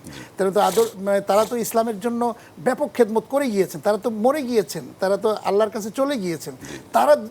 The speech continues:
Speaker 2: চলে যাওয়ার পর তারা কি করতে পারেন মানুষের জন্য? তারা কি কোনো কল্যাণ করতে পারেন?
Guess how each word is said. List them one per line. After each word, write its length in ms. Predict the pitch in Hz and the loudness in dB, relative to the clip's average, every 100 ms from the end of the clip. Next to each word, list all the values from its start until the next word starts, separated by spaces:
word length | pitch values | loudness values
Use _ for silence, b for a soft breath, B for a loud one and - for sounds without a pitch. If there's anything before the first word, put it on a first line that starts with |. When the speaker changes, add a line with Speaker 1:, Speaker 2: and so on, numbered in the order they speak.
| - - - | -16 -20 -6
Speaker 2:
চলে 220 | - 247 254 | 0 2 4
যাওয়ার 220 | 254 247 | 4 2
পর 140 | 226 | -2
তারা 260 | - 233 302 | 0 2 2
কি 120 | 294 | -2
করতে 260 | 285 233 196 | -4 0 2
পারেন 260 | 175 160 | 2 -2
মানুষের 360 | 156 151 - 135 | -2 -4 -6 -8
জন্য? 160 | 151 131 | -6 -2
তারা 140 | 180 | -2
কি 140 | 190 196 | -2 -4
কোনো 180 | 233 | -2
কল্যাণ 300 | 247 240 240 | 0 0 -2
করতে 200 | 240 208 | -4 -4
পারেন? 240 | 202 233 | -2 -4